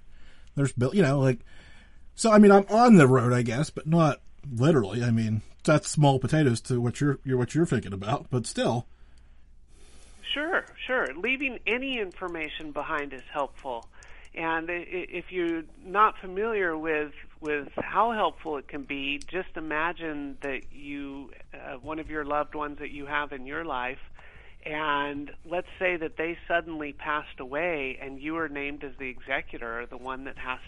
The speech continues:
Speaker 2: to basically clean up everything and administer the estate. Without knowing much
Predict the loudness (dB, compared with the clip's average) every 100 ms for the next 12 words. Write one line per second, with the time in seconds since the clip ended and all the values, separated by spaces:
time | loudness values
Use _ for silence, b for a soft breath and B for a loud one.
0 | -12 -10 -10 -12 b b b -8 -6 -8
1 | -8 -10 -10 -10 -14 -20 -20 -16 -12 -10
2 | -8 -8 -10 -10 -8 -10 -8 -12 -12 -10
3 | -10 -12 -12 -12 -12 -14 -14 -8 -6 -8
4 | -12 b b b b -20 -8 -2 2 4
5 | 2 -2 -6 0 2 0 -2 -6 -6 -4
6 | -4 -6